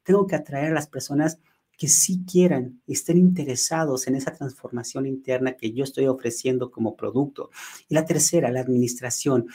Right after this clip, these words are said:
La administración es la que conjuga y es la que ayuda a las otras elementos para que tengan información para tomar decisiones, para que puedan tener todos los apoyos, para que puedan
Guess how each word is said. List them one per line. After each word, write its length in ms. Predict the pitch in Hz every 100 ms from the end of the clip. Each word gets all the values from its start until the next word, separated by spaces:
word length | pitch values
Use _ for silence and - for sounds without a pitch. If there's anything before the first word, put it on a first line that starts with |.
| - -
La 80 | 143
administración 880 | 156 151 - 156 156 - 185 240 247 - _
es 160 | 175 180
la 240 | 226 220
que 180 | - 170
conjuga 920 | - 131 123 - - 214 220 170 160 160
y 120 | 156
es 160 | 165
la 180 | 185 185
que 120 | -
ayuda 600 | 127 120 131 233 240 160 - - -
a 140 | 123
las 280 | 117 113 -
otras 500 | 175 208 196 202 185
elementos 680 | 156 143 135 135 117 147 175 - -
para 180 | 131 127
que 100 | 131
tengan 360 | 151 170 202
información 640 | 180 - 120 113 - 208 214
para 180 | 214 180
tomar 260 | 139 131
decisiones, 720 | 131 - - 165 139 131 147 - - -
para 220 | 123 123
que 100 | 127
puedan 300 | - 151 156
tener 320 | 131 131 135
todos 260 | 202 226 226
los 180 | 185
apoyos, 520 | 139 - 220 254 202 170
para 200 | 127 127
que 120 | 131
puedan 400 | - 143 151